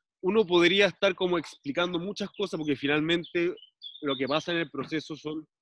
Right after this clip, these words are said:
una cantidad de información que va pasando por la cabeza al minuto de hacer y de seguir haciendo y de, que te va llevando como marea, y tú ya al final no sabí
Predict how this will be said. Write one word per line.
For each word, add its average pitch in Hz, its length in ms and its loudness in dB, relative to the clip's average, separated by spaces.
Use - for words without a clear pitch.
una 165 160 0
cantidad 151 280 2
de 180 40 4
información 160 600 0
que 139 120 -2
va 143 100 4
pasando 160 340 -2
por 139 140 -2
la 120 140 -2
cabeza 139 360 -2
al 143 80 -2
minuto 143 400 -2
de 131 80 0
hacer 147 460 0
y 127 140 -12
de 110 120 -8
seguir 127 300 -6
haciendo 143 540 -4
y 120 60 -4
de, 117 200 -6
que 135 100 -8
te 131 120 -4
va 156 140 2
llevando 180 420 0
como 147 200 0
marea, 151 380 2
y 147 80 -2
tú - 100 -8
ya 151 100 0
al 156 60 -6
final 160 260 -6
no 180 100 -8
sabí 147 460 -4